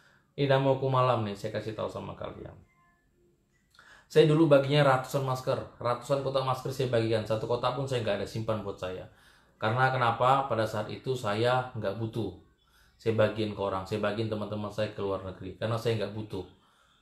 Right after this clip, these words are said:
Nah, sekarang saya harus membeli, ya ini baru kemarin saya beli ini. Ini saya beli sama teman istri saya juga.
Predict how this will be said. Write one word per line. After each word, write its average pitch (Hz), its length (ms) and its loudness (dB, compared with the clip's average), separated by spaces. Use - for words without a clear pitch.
Nah, 110 80 -4
sekarang 127 320 4
saya 143 240 4
harus 135 80 -4
membeli, 127 800 0
ya 110 160 0
ini 127 80 -4
baru 117 320 0
kemarin 113 320 0
saya 113 160 0
beli 113 280 2
ini. 113 140 -6
Ini 139 240 2
saya 127 200 0
beli 123 160 0
sama 120 320 0
teman 120 280 -2
istri 123 280 -4
saya 117 160 -2
juga. 123 480 4